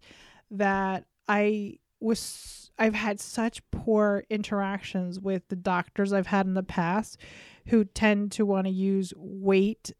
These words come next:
and things as an excuse why I have pain. And, uh, this doctor, this surgeon didn't do that. He was very amazing.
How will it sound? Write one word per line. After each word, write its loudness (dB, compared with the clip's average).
and 0
things -2
as 0
an -4
excuse -4
why -4
I 0
have -2
pain. 0
And, 2
uh, 2
this 0
doctor, 0
this -2
surgeon 0
didn't -6
do 0
that. -6
He 0
was 2
very 0
amazing. -2